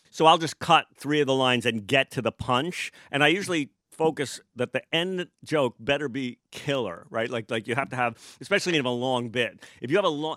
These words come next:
the longer that plank is you're walking, like, <laughs> like, that end joke has to crush, you know, like, like,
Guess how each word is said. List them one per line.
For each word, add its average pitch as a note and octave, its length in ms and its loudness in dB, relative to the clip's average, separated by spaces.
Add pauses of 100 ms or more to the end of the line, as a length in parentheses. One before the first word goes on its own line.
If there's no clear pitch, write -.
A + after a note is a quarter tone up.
(120)
the C#3 100 -8
longer G3 800 -6
that D3+ 240 -2 (340)
plank C#3+ 420 -6
is D#3+ 200 -6
you're B2+ 120 -4
walking, D3 640 -4 (200)
like, B2 260 0 (100)
<laughs> C#3+ 100 -12
like, A#2+ 200 -6 (300)
that E3 220 -4
end E3+ 320 -8
joke C3 300 -4
has C3 300 -6
to B2+ 100 -10
crush, - 840 -6
you B2 120 -6
know, A2+ 160 -6
like, A#2 280 -8
like, A2+ 300 -10